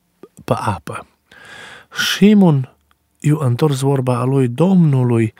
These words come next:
„A nu ai lucrat toată noapte și nimica n-ai apucat? Ale pot ci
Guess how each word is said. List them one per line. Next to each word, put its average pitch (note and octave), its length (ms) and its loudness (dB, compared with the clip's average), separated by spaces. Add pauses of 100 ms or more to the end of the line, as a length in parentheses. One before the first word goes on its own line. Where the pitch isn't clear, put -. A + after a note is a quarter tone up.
(800)
„A - 160 0
nu G3 380 6
ai E3+ 200 4
lucrat D#3 800 0
toată D#3 340 0
noapte C3+ 800 -2
și - 220 -8
nimica C3 600 2
n-ai B2 440 0
apucat? - 760 -8 (540)
Ale D3+ 240 4
pot A3 320 2 (200)
ci - 240 0